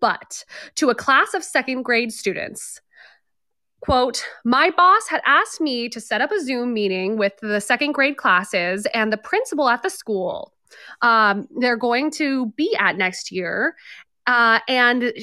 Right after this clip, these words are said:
uh, she was going to read to them. And she didn't show,"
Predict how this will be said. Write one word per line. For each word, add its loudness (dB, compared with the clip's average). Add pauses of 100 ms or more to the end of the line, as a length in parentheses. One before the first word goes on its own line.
(140)
uh, 2
she -2
was 0
going 0
to -6
read -6
to -8
them. -14 (720)
And 2
she -2
didn't -2
show," -4